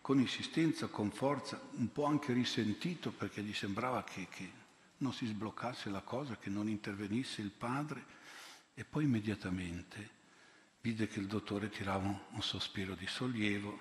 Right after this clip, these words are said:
l'operazione era riuscita. Padre Eusebio è tornato poi in convento di corsa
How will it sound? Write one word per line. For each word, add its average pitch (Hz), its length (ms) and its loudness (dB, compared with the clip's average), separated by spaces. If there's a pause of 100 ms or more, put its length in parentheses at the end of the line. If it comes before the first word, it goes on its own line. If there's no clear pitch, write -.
(640)
l'operazione 87 1040 -6 (440)
era 90 460 -8
riuscita. 85 640 -6 (1200)
Padre 143 340 -4
Eusebio 90 720 -4 (420)
è 107 120 -10
tornato 98 540 -4
poi 95 280 -4
in 90 120 -4
convento 101 640 0
di 90 160 -12
corsa 139 560 -2